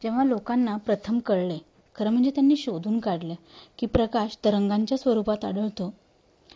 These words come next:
तेव्हा लोक प्रकाशाची तुलना आपल्या सगळ्यांना माहीत असणाऱ्या इतर तरंगांबरोबर करू लागले. आज आपल्याला माहीत असणारे तरंग,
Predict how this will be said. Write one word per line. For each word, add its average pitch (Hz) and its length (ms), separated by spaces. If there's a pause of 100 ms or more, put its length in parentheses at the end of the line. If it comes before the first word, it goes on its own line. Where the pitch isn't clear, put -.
(160)
तेव्हा 233 320 (360)
लोक 233 200
प्रकाशाची 208 600
तुलना 233 420 (320)
आपल्या 226 280
सगळ्यांना 208 480
माहीत 202 360
असणाऱ्या 214 480 (100)
इतर 220 260 (100)
तरंगांबरोबर 196 720
करू 190 260
लागले. 160 300 (1500)
आज 240 140
आपल्याला 262 320
माहीत 214 320
असणारे 214 380 (100)
तरंग, 185 320